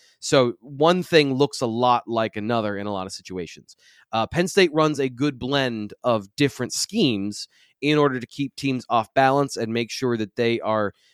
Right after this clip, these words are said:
ke-, keeping an advantage with the run game so that they're not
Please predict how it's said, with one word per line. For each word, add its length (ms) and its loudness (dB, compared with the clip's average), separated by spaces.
ke-, 300 0
keeping 480 2
an 140 0
advantage 840 0
with 340 0
the 80 0
run 300 2
game 240 -4
so 140 -10
that 80 -6
they're 240 -2
not 180 -4